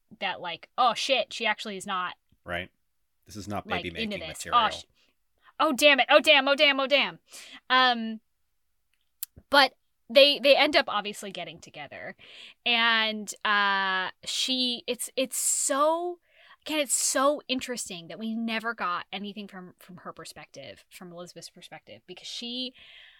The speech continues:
Speaker 1: like, you see through his eyes as she's clearly attempting to avoid pregnancy by counting, like, the days of the month and trying to plan out when she's ovulating.
Speaker 2: Huh.
Speaker 1: Um, and, and he notices that, like, oh, she, like, makes scratch marks,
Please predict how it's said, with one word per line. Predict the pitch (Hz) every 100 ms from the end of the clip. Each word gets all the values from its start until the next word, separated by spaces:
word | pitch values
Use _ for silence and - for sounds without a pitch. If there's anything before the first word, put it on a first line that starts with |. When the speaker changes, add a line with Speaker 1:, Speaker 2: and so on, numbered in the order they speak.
| _
Speaker 1:
like, | 233 226 -
you | 226 247 277
see | 277 - 302
through | 339 311
his | 208 262 -
eyes | 175 185 262 370 -
as | - 226
she's | - 226
clearly | - - 208 220 262 -
attempting | - - 208 208 233
to | 220 220
avoid | 180 170 180 185
pregnancy | - 170 196 226 294 311 330
by | 180 165
counting, | - 208 190 - 240 240 254 262 269 -
like, | 185 -
the | 190
days | 185 180
of | 196
the | 185
month | 170 196
and | 226
trying | - 185
to | 175
plan | - 170
out | 180 -
when | 165 175
she's | 180 208 180 170 -
ovulating. | 143 151 220 269 349 440 539 539 _ _ _
Speaker 2:
Huh. | 381 - - 226
Speaker 1:
Um, | 226 220 208 202 - _ _ _ _
and, | 240 254 233 -
and | 233
he | 247
notices | 240 262 277 254
that, | 226 208
like, | 202 185 -
oh, | 247 269
she, | -
like, | 220 190
makes | 240 240 -
scratch | - 233 247 -
marks, | 220 175 - - -